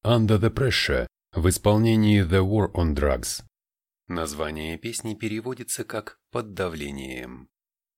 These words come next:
Кончил ли я от того, что мой отец наблюдал, как я кружу Сейлор на танцполе,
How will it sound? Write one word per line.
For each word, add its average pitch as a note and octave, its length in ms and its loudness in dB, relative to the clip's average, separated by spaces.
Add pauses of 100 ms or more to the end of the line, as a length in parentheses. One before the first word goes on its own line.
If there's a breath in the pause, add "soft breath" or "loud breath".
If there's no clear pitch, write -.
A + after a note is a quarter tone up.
(160)
Кончил D#2 480 4
ли D#2+ 160 4
я F2 220 6
от - 120 -4
того, E2+ 340 2
что F2+ 220 0
мой E2 240 2
отец F#2 320 -2
наблюдал, F2+ 500 4
как F#2+ 220 0
я F#2 140 2
кружу F#2+ 340 2
Сейлор G2 460 2
на F#2+ 120 4
танцполе, F#2 760 2